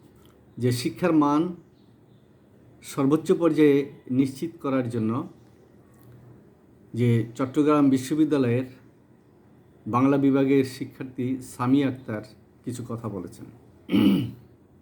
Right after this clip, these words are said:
সেটা হলো, তার বক্তব্য হলো যে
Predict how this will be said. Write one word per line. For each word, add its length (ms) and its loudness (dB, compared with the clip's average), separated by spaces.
সেটা 200 0
হলো, 220 4
তার 140 -2
বক্তব্য 440 -2
হলো 200 4
যে 180 0